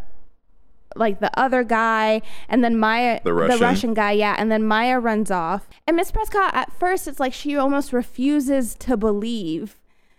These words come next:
Speaker 1: that there's something wrong with this little girl. And I get it, like, she had a daughter that died, but I'm like, "Ma'am, that girl just tried to take a chunk out of your neck."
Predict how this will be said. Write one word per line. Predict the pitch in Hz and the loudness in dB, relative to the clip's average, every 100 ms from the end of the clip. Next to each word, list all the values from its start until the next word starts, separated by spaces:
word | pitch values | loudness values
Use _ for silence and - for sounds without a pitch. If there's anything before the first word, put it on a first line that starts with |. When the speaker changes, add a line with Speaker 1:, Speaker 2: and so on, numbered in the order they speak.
| _ | _
Speaker 1:
that | - 214 220 208 196 - | -2 0 2 0 0 -2
there's | 202 226 | 0 0
something | - 247 233 208 202 | 0 -2 0 0 2
wrong | 202 196 | 2 0
with | 185 | -4
this | 180 - | -8 -10
little | 175 170 | -10 -10
girl. | - - - 214 - | -10 -10 -8 -8 -2
And | 277 | -2
I | 311 | 0
get | 285 247 247 | 2 2 4
it, | 247 240 - - - | 2 2 0 -4 0
like, | 254 240 | 0 0
she | - 285 285 | -2 0 2
had | 269 254 | 2 0
a | |
daughter | 220 220 226 226 | 2 2 2 2
that | 220 202 | 2 0
died, | - 202 233 208 | 0 0 2 0
but | 220 | 0
I'm | 233 | 2
like, | 240 233 | 0 0
"Ma'am, | 254 320 311 | 0 2 2
that | 302 554 - 220 190 | 4 2 0 -6 -6
girl | - 247 359 | 0 2 2
just | 302 - | 0 0
tried | 311 247 | 0 0
to | |
take | 214 269 | 0 -2
a | 180 | -2
chunk | 202 - 262 269 | -6 0 0 2
out | 240 | 2
of | 220 | 2
your | 190 | 0
neck." | 175 175 180 - - | -2 -2 -4 -6 -10